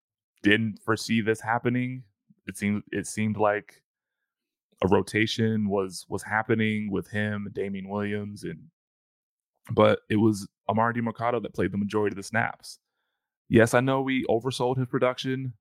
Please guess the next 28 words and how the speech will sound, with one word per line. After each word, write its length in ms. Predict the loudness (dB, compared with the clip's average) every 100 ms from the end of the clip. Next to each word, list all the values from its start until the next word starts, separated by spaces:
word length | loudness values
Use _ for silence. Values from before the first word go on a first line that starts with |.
| _
in 140 | 0 2
week 180 | 0
five 340 | 2 2 2 0
going 220 | 0 0
into 160 | -2 -2
week 180 | -4
six, 560 | -2 0 0 -2 -16 -18 _ _ _ _ _ -2
and 100 | 2
that 120 | 2
caused, 500 | 2 2 0 -6 -20 _ _ _ _
you 100 | -2
know, 100 | -2
caused 300 | 0 0 0
a 40 |
lot 180 | 0 -2
of 80 | 0
people 180 | -2 -2
to 80 | -4
blow 300 | 0 0 0
their 140 | -4
fab 500 | -2 0 0 -4 -6
and, 180 | -8 -10 -10
and 180 | -6
get 140 | -4 -2
nothing 320 | -2 -2 -6
as 140 | -8
a 60 | -8
result. 480 | -4 0 0 0